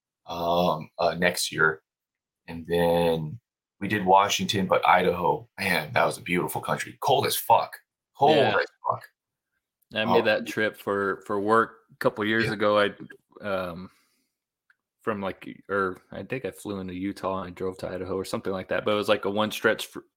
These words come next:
Speaker 2: like, one, one lane freeway or highway, and it was beautiful, man.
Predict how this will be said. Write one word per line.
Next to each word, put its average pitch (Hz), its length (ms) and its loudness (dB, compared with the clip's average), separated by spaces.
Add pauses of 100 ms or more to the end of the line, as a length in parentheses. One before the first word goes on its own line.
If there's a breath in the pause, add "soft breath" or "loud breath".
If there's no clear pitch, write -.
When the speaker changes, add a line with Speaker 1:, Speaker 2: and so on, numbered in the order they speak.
Speaker 2:
like, 98 260 -2
one, 110 240 -2 (140)
one 110 260 -4
lane 104 200 -2
freeway 98 560 0 (1080 soft breath)
or 95 240 2
highway, 95 380 4
and 95 100 0
it 123 40 2
was 807 200 0 (180)
beautiful, 95 440 2
man. 95 380 -4